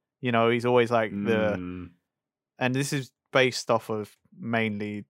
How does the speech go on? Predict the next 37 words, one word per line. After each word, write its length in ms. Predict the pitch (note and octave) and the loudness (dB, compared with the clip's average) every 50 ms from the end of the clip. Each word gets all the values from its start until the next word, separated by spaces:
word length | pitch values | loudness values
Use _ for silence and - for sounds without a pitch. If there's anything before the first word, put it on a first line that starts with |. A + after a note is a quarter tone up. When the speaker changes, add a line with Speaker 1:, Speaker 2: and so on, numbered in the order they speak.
| _ - | _ -8
Speaker 1:
Adventure 560 | - B2 G#2+ - - - A2 G#2+ G2+ - - G#2 | -6 -6 -6 -6 -4 -4 -4 -4 -6 -8 -10 -12
two, 360 | - - - A2 G#2+ G#2+ A2 - _ _ _ _ _ _ _ - | -10 -8 -8 -6 -6 -6 -8 -10 _ _ _ _ _ _ _ -4
but 180 | A#2 A#2 - | -4 -2 2
<laughs> 20 | D#3+ | 2
you 80 | D#3 | 2
know 280 | C3+ F3 D3+ C3+ F3 D#3+ | 2 2 2 4 4 4
where 220 | D3 E3+ E3 D#3 D#3 D#3 | 6 6 6 6 4 4
it's, 140 | D#3 - - | 2 0 -2
he's, 340 | - D#3 D3+ C3+ C#3+ - - | -2 -2 -2 -2 -6 -4 0
like, 320 | C3 A#2+ A2+ A2 - - _ - | 2 2 2 0 -4 -10 _ -2
in 220 | C3+ C3 B2 B2 | 0 0 0 0
his 240 | B2+ B2+ B2+ A#2 A2+ | 0 0 -2 -2 -2
weird 360 | A2 A2+ A#2 A#2+ A#2+ A#2+ A2+ | -4 -4 -2 0 0 0 0
little 200 | A#2+ A#2 G#2 A#2 | -2 -4 -4 -6
thing 340 | - - - A#2 A2+ A#2 A#2 | -6 -6 -6 -6 -4 -4 -6
and 100 | A2 A2 | -8 -8
it's 80 | G2 - | -8 -8
got 180 | - A2+ F2 G#2 | -8 -8 -6 -6
legs? 480 | G#2+ G#2+ G#2+ A2 - _ _ - - _ _ _ _ _ _ _ _ _ _ _ | -6 -6 -6 -8 -10 _ _ -20 -20 _ _ _ _ _ _ _ _ _ _ _
Speaker 2:
<laughs> 40 | - | -14
Speaker 1:
The 460 | - G2+ F#2 - - A#2+ - - B2+ B2 C3 | -14 -12 -12 -10 -10 -10 -10 -8 -8 -6 -2
little 140 | B2 C3 C3 - | 0 2 2 2
Speaker 2:
Yeah. 120 | B2 G2 | 0 -2
Speaker 1:
floating 340 | G#2 - C3 C3 C3 B2 B2+ | -2 0 2 2 2 0 0
thing, 280 | - C3+ C3 B2+ B2+ B2 | 0 2 2 2 2 0
and 120 | A#2+ A#2+ | 0 0
it, 100 | A#2 - - - - - - | -2 -4 -6 -20 -20 -8 -2
you 100 | D#3+ E3 | 2 4
know, 160 | F#3+ G#3+ G#3+ A3 | 4 6 6 6
like, 340 | G#3 G3 F#3+ F3 - - - _ | 6 6 4 4 0 -6 -16 _
he, 220 | - D3 C#3+ - _ _ | -8 -8 -8 -8 _ _
they 200 | - F3 F3 - _ _ _ - | 2 2 2 0 _ _ _ -2
do 200 | A#3 A#3 F#3+ C3+ | 0 2 4 4
that. 320 | A#2+ A2 G#2+ - - - | 4 4 4 2 0 -2
They 100 | B2+ B2+ | -2 -2
put 320 | C3+ - - F3+ E3+ A2+ - | -2 2 2 2 2 2 2
him 420 | C#3 C#3 C#3 C3 C3 B2+ B2 - | 2 2 2 2 0 -4 -6 -8